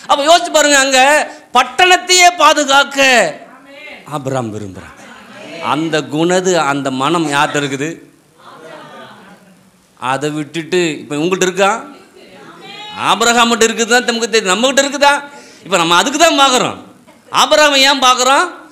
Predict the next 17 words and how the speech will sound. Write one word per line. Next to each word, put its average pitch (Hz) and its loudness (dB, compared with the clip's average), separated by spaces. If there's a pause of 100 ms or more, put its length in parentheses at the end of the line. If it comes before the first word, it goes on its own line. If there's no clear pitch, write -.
(240)
அவர்கிட்ட 285 2
இருந்துச்சு 330 0
ஆண்டவரே, 302 4
இன்னைக்கு 277 -2
எனக்கும் 339 2
அதை 349 2
நான் 302 0
வர 285 4
விரும்புறேன். 277 0 (920)
இது - -2
வரைக்கும் 311 0
நான் 311 4
என் 277 2
குடும்பத்துக்காக 302 2
ஜெபிச்சிட்டேன், 277 0 (400)
தப்புலாம் 330 2
இல்ல, 294 4